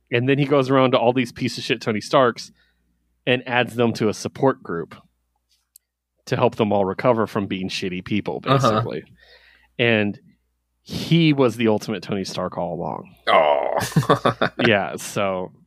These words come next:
Speaker 1: and then they have this big group of Ant-Man, or of Iron Man being like, "Hey, Tony, hey, Tony, hey, Tony." So
Speaker 2: <laughs>
Speaker 1: that's the last recruiting. The war is gonna start.
Speaker 2: Ooh,
Speaker 1: I'm very
Speaker 2: okay.
Speaker 1: excited. I've been waiting for it. So,
Speaker 2: <laughs>
Speaker 1: good stuff.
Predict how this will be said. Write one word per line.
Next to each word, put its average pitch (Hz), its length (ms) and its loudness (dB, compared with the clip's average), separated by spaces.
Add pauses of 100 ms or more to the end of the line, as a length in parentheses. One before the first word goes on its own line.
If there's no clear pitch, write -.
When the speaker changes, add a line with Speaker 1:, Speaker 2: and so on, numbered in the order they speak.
(120)
Speaker 1:
and 123 120 2
then 127 140 4
they 127 100 6
have 117 160 4
this 120 160 2
big 117 200 0
group 110 260 2 (680)
of 110 120 0
Ant-Man, 110 440 -4
or 123 200 4
of 113 40 -2
Iron 113 280 2
Man 104 200 2
being 104 200 2
like, 104 140 0
"Hey, 240 160 2
Tony, 190 320 4
hey, 175 160 4
Tony, 143 300 2
hey, 180 100 0
Tony." 123 340 -2
So 123 200 -4 (460)
Speaker 2:
<laughs> - 420 -20
Speaker 1:
that's 156 280 0
the 165 100 2
last 143 320 2
recruiting. 113 500 0 (180)
The 104 80 -4
war 151 280 4
is 143 120 -2
gonna 143 240 0
start. - 480 -4 (140)
Speaker 2:
Ooh, 104 320 2
Speaker 1:
I'm 85 60 2
very 85 140 2
Speaker 2:
okay. 107 80 2
Speaker 1:
excited. 107 320 -2
I've 101 120 -8
been 123 140 2
waiting 104 220 -2
for 78 180 -10
it. - 120 -20
So, - 140 -10 (100)
Speaker 2:
<laughs> 151 100 -4
Speaker 1:
good 131 160 2
stuff. - 280 -6